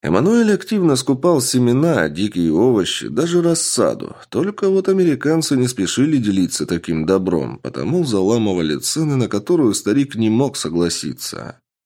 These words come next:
А вот Лиль, Кельн и Дюссельдорф были рады поделиться.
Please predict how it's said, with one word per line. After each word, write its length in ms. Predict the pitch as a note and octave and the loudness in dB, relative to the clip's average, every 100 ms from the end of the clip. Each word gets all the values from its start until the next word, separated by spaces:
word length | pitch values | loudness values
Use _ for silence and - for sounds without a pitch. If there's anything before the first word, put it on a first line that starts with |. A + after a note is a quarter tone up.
| _ | _
А 120 | - D#2+ | -2 0
вот 260 | E2 - | 0 0
Лиль, 420 | D#2 G2 C#3 C3+ | 0 2 2 0
Кельн 460 | C3 F2+ A2 B2 F#2 | -2 2 4 4 2
и 160 | D#2+ C2 | -2 -2
Дюссельдорф 840 | D2 D#2+ E2 D2 C#2+ A#2 C3 - | -2 -2 -2 -2 0 0 0 -2
были 340 | E2 D3+ E3+ | -2 0 2
рады 340 | E3 F#3 A2+ E2 | 2 2 2 -2
поделиться. 840 | D#2 E2 F#2 D2+ B1+ - - | -2 -2 0 0 -4 -10 -10